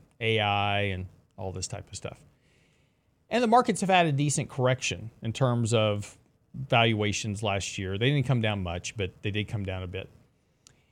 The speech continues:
Warren Buffett is a not, look, let me just step back one second. You cannot invest like Warren Buffett,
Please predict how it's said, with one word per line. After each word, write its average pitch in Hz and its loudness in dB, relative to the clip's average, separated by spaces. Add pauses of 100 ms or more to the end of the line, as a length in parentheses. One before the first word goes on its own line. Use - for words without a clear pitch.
(1200)
Warren 226 2
Buffett 185 6
is 135 4
a 120 4 (1120)
not, 160 6 (280)
look, - -2 (560)
let 147 2
me 151 2
just 135 -2
step 123 2
back 117 2
one 110 0
second. - -2
You 190 6
cannot 147 2
invest 113 2
like 104 -4
Warren 101 -2
Buffett, 90 -6